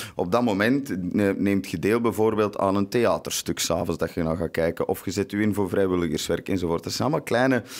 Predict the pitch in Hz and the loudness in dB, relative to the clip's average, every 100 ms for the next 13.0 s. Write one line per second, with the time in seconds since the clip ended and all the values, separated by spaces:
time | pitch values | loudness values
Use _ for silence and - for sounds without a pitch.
0 | - - 95 95 113 135 143 - 147 - | -8 -2 2 4 4 4 0 0 -2 0
1 | 104 98 98 120 120 101 - 107 110 101 | 2 2 2 0 -2 -6 -2 0 0 0
2 | 95 85 85 82 - 87 85 - - 98 | 0 -2 -2 -4 -2 0 -2 -4 -4 0
3 | 139 117 107 147 160 - - - - 107 | 2 4 4 2 0 -8 -18 -14 -2 0
4 | 98 117 113 101 - - - 110 104 - | 2 2 2 0 -8 -2 0 2 0 0
5 | - 131 123 101 104 92 92 117 - 117 | 2 2 4 2 2 0 0 -2 0 0
6 | 113 - - - - - 113 123 131 135 | 0 -6 -14 -20 -6 2 2 2 -2 -2
7 | 135 113 82 95 98 123 135 117 123 131 | 0 -2 0 2 2 4 4 2 2 4
8 | 135 - 90 - - - - 85 - - | 2 2 -2 -4 -16 -18 -8 -8 -4 -2
9 | 87 82 85 78 98 117 117 - 123 123 | 0 0 0 0 2 2 2 2 2 4
10 | 101 - 110 120 - 123 113 120 123 104 | 2 2 2 2 0 0 2 2 4 4
11 | 117 117 110 117 107 98 92 120 127 101 | 2 0 -2 0 0 0 2 0 0 0
12 | 104 120 92 - 110 90 90 120 101 | 2 2 -2 0 0 2 2 2 0